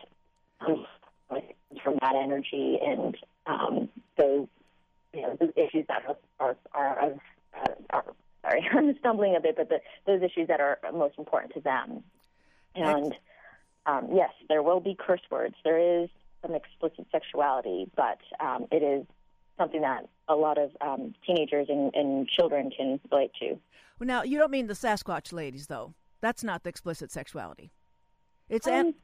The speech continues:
Speaker 2: it's anatomical, but, uh, Allison made a great, uh, and I'm running over Zoe. I hope that's okay. Um, the, uh, she made a case for it. Th-,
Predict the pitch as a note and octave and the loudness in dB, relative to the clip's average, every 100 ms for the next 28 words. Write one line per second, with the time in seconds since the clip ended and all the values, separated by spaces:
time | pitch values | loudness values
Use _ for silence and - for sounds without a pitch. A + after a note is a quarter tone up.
0 | - B3+ D4 D4+ C#4 B3 A3+ G#3+ G3 F#3+ | -12 -2 2 2 2 -2 -2 -2 -4 -6
1 | - F#3 F3 A3+ C4 C4+ A3+ G#3 F3 F#3+ | -4 -6 -2 0 0 -4 -6 -6 -6 -4
2 | G3+ - _ - - F#3+ F3+ E3+ - _ | -6 -6 _ -20 -8 -4 -2 -4 -12 _
3 | F3 F#3 F#3+ G#3 A3 G#3 G3+ G3 F3+ G#3+ | -8 -6 -6 -6 -6 -4 -4 -4 -2 -2
4 | G#3 F3 G3 - F#3 F#3 - F#3 E3+ - | 0 -2 -2 -2 -4 -6 -6 -6 -6 -4
5 | F3 F3 - - - - G3 - - - | -6 -6 -16 -20 -18 -6 -4 -4 -4 -8
6 | - B3+ B3 A3+ G3+ G#3+ F#3+ G#3 F#3 G#3+ | -6 -2 0 -2 -2 -4 -4 -2 -2 -2